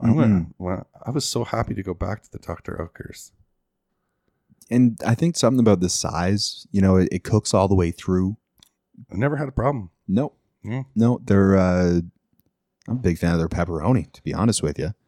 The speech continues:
Speaker 1: I'm, I'm all about the, Ho-, their Hawaiian.
Speaker 2: Hmm.
Speaker 1: It's fucking great.
Speaker 2: Man, I've been making this flatbread dough, and it comes together in, like,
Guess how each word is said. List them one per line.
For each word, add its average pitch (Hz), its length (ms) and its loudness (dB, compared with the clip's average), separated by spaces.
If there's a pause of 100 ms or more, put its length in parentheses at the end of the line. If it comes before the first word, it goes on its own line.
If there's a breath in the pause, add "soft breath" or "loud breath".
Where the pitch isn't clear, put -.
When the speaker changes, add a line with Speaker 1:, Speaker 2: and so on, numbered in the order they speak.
(220)
Speaker 1:
I'm, 131 340 -6
I'm 143 160 -2
all 170 120 2
about 160 200 -2
the, 147 100 -4
Ho-, 95 160 -6
their 110 160 2
Hawaiian. 95 520 -6 (200)
Speaker 2:
Hmm. 113 240 6 (240)
Speaker 1:
It's - 200 -12
fucking 120 500 -6
great. - 520 -10 (220)
Speaker 2:
Man, 101 200 -2
I've 113 320 2 (260)
been 113 180 6
making 95 360 4
this 85 220 2
flatbread 82 520 -4
dough, 78 360 -2 (120)
and 92 80 -2
it 113 60 -2
comes 131 240 2
together 104 300 2
in, 92 100 4
like, 76 180 -2